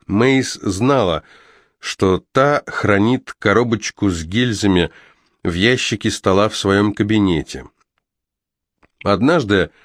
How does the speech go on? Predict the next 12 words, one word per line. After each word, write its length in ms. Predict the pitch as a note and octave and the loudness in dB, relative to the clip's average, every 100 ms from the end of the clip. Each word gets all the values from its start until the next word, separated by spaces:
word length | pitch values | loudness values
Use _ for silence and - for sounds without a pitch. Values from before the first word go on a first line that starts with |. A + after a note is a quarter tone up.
| _ _ _ _ _ | _ _ _ _ _
когда 320 | - A#2 A2 C3+ | -4 0 2 2
работала 480 | B2 C#3 - G2+ | 2 0 2 0
в 100 | F#2+ | 0
полиции, 480 | - G#2+ E3+ - A2 | 0 0 0 -2 0
она 180 | G2+ A2+ | 2 2
пришла 420 | A2 A#2 - A2+ | 0 -2 0 0
к 100 | E2+ | 0
Бет 220 | F#2 E3+ | -2 0
обсудить 440 | C#3 - A#2 C3 D#3 | -2 -2 -4 -4 -4
какой-то 380 | A2+ B2+ C3 B2 | -2 0 0 0
рабочий 380 | A#2 C3 - | 0 -2 0
вопрос 540 | B2+ C3+ A#2+ F#2+ D#2 | -2 -2 0 0 0